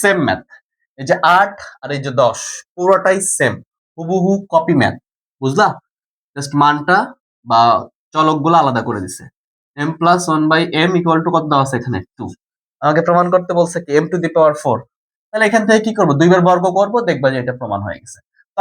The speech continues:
আমরা এটা লেফট হ্যান্ড সাইড ধরে করি একটা, যেহেতু ভাবে করছি। সব টাইপের শেখাচ্ছি, হ্যাঁ, সবগুলো যেন তোমরা পারো। তাহলে লেফট হ্যান্ড সাইড যদি লেখো, তাহলে কি লিখবা? m to the power four plus one by m to the power four।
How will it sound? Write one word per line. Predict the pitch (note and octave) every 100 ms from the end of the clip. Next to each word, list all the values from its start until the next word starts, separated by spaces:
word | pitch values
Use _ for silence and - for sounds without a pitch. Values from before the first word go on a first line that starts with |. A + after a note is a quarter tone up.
| G3+
আমরা | G#3+ G#3+
এটা | G3+ D3
লেফট | D#3+ E3
হ্যান্ড | D#3 -
সাইড | A#2 G2+
ধরে | G#2 F#2
করি | F#2+ D#2+ C#2
একটা, | _ - - _ _ _ B2
যেহেতু | B2+ C3
ভাবে | C3 C3
করছি। | C3 A#2+ D#3+ F3 _ _ _ -
সব | G#3+ G3+ -
টাইপের | F3 F3 F#3 F3
শেখাচ্ছি, | C#3+ B2+ B2+ C#3
হ্যাঁ, | G3+ G#3+
সবগুলো | - C3+ C#3 C#3
যেন | C3 B2
তোমরা | A#2+ A2 -
পারো। | G#2+ - - _ _ _ _
তাহলে | C#3+ D#3+
লেফট | F3+ F#3
হ্যান্ড | A3+
সাইড | A3+ G3+
যদি | G3 F#3+
লেখো, | F3+ F#3
তাহলে | F#3+ F#3
কি | G3
লিখবা? | E3+ A#2+ B2
m | C#3+
to | D3
the | D#3+ E3
power | D#3+ D#3+
four | - D#3+ G#3 A#3 -
plus | A#2+ B2 B2+ - - C#3
one | C#3+ D3+
by | F3+ E3
m | C3
to | A#2
the | A#2+
power | A#2+ A#2 -
four। | C#3+ G3